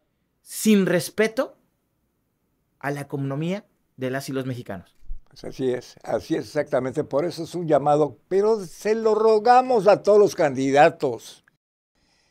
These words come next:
Speaker 2: de todos los partidos políticos, no, no, no mencionamos uno ni otro, a todos los partidos políticos o independientes también, que quieren ocupar un cargo público, háganlo honestamente,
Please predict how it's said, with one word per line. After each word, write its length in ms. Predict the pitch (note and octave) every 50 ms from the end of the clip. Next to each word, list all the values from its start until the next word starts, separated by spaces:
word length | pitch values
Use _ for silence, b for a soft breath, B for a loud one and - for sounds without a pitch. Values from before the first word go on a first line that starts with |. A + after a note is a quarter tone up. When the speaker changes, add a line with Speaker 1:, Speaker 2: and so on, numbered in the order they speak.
| _ _ _ _ _
Speaker 2:
de 160 | - D3+ D#3
todos 220 | D#3 - F#3 G#3 G#3+
los 140 | G#3 -
partidos 400 | - F3 D#3 C#3 - E3 F#3+ E3
políticos, 840 | - E3 D3+ C#3 C3 D3 C#3+ A#2 D3+ C#3+ A2+ - A#2+ A2 G#2 F#2+ G#2
no, 160 | B2+ C#3 D#3+
no, 140 | D#3 D3+ D3
no 180 | C#3+ D3 D#3
mencionamos 560 | E3 E3 D3 - D3 C3 D3 D3+ D3+ C3 - -
uno 220 | D#3 D3+ D3+ C#3+
ni 160 | C3+ C3 C#3
otro, 300 | C#3+ D3 D#3+ D#3 - C3
a 100 | B2 -
todos 400 | - F#3 G3 G#3+ G3+ G3+ G3 F#3
los 100 | F3+ D#3+
partidos 320 | D#3+ D#3+ C#3+ B2 D#3 - -
políticos 800 | D#3 C3 B2+ C3+ D3+ D#3+ - D#3 C3 - C3+ A#2+ - - - _ _ _ _ _
o 160 | _ - D3 D3+
independientes 1000 | D3 C#3+ C#3+ D#3+ D3+ D#3 D#3 D3+ C#3 C3 D3 D#3+ F3 F#3+ F3 - F3 C#3 A2+
también, 460 | - C#3+ B2+ A#2+ C3 C3 B2+ A#2+ - _ _ _ _ _ _ _ _ _ _ _ _ _ _ _ _ _ _ _ _ _ _ _ _ _ _ _
que 160 | - D3 C3
quieren 180 | - F#3 F#3 F#3
ocupar 400 | F#3 E3 C#3 D3+ D3 E3 F3 F3
un 60 | D#3+
cargo 320 | - D#3+ D#3+ D#3+ D3 C3 G2
público, 520 | D#3 D#3+ D#3 D3+ D3+ D#3 - D#3 D3+ - -
háganlo 480 | F#3 G#3+ G#3 F#3+ F#3 E3 D3+ C3 B2+
honestamente, 1120 | C3 C3 C#3 D#3+ E3 D#3 D#3+ - C#3 B2 A#2 B2 C3+ D3 D3 C3+ G#2+ - - A2 G#2 F#2